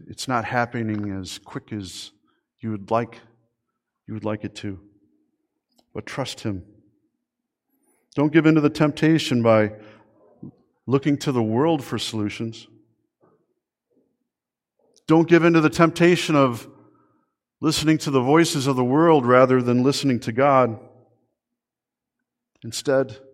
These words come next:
put your trust in the Lord. We need to pray. We need to remember who's listening and who watches over us. El Roi.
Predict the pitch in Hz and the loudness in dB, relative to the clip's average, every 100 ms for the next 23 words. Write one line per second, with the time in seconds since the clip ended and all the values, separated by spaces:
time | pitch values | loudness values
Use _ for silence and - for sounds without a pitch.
0 | _ _ _ _ _ _ _ _ _ _ | _ _ _ _ _ _ _ _ _ _
1 | - - 120 - 135 - 135 123 117 113 | -18 -14 -12 -10 -10 -8 -8 -6 -4 -4
2 | 107 90 - _ _ _ _ _ _ _ | -4 -8 -14 _ _ _ _ _ _ _
3 | _ _ _ _ _ _ _ _ _ _ | _ _ _ _ _ _ _ _ _ _
4 | _ _ _ _ _ _ _ 127 120 113 | _ _ _ _ _ _ _ -10 -8 -6
5 | 113 - 131 113 87 _ _ _ _ _ | -10 -8 -8 -8 -10 _ _ _ _ _
6 | _ _ _ _ _ _ _ _ _ _ | _ _ _ _ _ _ _ _ _ _
7 | _ _ _ - 120 131 139 143 135 131 | _ _ _ -12 -6 -2 -2 -2 -2 0
8 | 147 143 123 127 123 104 123 151 175 175 | 2 2 0 -2 -8 -6 -6 -6 -6 -8
9 | 170 - _ _ _ _ _ - 104 135 | -8 -16 _ _ _ _ _ -18 -10 -6
10 | 131 131 131 127 113 123 123 110 90 - | -2 -4 -4 -8 -6 -6 -6 -6 -8 -10
11 | - - _ _ _ _ _ - 120 127 | -18 -20 _ _ _ _ _ -14 -10 -8
12 | 127 135 113 | -4 -4 -4